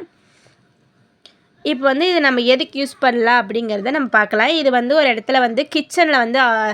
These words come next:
வந்து மாட்டி வச்சுக்கோங்க. கிச்சனுக்கோசரம் தான் நம்ம வந்து இது செஞ்சுருக்கோம். கிச்சனில் மாட்டிட்டு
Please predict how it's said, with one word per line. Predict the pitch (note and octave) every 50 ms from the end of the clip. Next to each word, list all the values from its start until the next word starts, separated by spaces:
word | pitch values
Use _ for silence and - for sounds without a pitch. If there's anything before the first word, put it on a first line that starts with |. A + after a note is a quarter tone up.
| G#3 - - - - -
வந்து | - A#3 A#3+ C4
மாட்டி | C4 A#3 A3+ A3+ - B3
வச்சுக்கோங்க. | A3+ A3 - - - A3 G#3 G3+ G#3+ A#3+ D4
கிச்சனுக்கோசரம் | D#4 - C4+ - - D4+ C#4+ C#4 B3+ C4 A#3 A3 - A#3+ A3+ A3
தான் | B3 C4+ C4
நம்ம | A#3+ G#3 A3
வந்து | A3 A3 A#3+
இது | A#3+ A#3 A#3
செஞ்சுருக்கோம். | A#3 G3+ A3 G#3+ A3 G#3 G3 F3+ A3 A3+ C#4 E4
கிச்சனில் | D#4+ C#4+ C4+ - - D#4 C#4+ C4+ B3
மாட்டிட்டு | A#3 A3+ A#3 A#3 - A#3 A3 G3 A#3